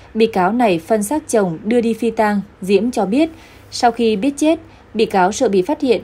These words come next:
nên đã phi tang xác đem đi bỏ nhiều nơi. Hội đồng xét xử xét hỏi tiếp, ai chỉ cho bị cáo việc chặt xác phi tang, vì sao khi giết chồng không đến công an để đầu thú? Diễm cho rằng, tự bị cáo nghĩ ra để che giấu hành vi phạm tội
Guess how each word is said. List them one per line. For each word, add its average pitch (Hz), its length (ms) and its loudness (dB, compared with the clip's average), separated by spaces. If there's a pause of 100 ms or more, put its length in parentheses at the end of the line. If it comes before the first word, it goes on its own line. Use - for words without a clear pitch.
nên 226 260 0
đã 202 200 0
phi 240 200 -2
tang 214 240 -2
xác 311 360 -4
đem 220 300 2
đi 208 120 2
bỏ 190 180 2
nhiều 160 240 0
nơi. 208 320 2 (280)
Hội 247 140 2
đồng 214 160 0
xét 320 180 -4
xử 226 240 2
xét 311 260 -6
hỏi 208 160 0
tiếp, 302 260 -2 (360)
ai 254 180 0
chỉ 240 220 0
cho 214 180 0
bị 196 100 4
cáo 185 400 0
việc 214 280 0
chặt 185 180 -2
xác 285 240 -4
phi 254 140 -4
tang, 214 300 0 (360)
vì 233 160 -2
sao 269 380 0
khi 247 320 -4
giết 320 220 -2
chồng 185 320 0
không 214 220 -2
đến 185 300 2
công 226 180 0
an 208 140 -2
để 185 100 2
đầu 160 160 0
thú? 185 320 4 (280)
Diễm 214 300 0
cho 240 140 0
rằng, 190 300 0 (400)
tự 254 120 0
bị 208 120 2
cáo 180 220 0
nghĩ 196 180 0
ra 233 240 0
để 196 320 2
che 196 140 -2
giấu 185 400 0
hành 190 240 -2
vi 208 160 0
phạm 185 260 -2
tội 185 220 2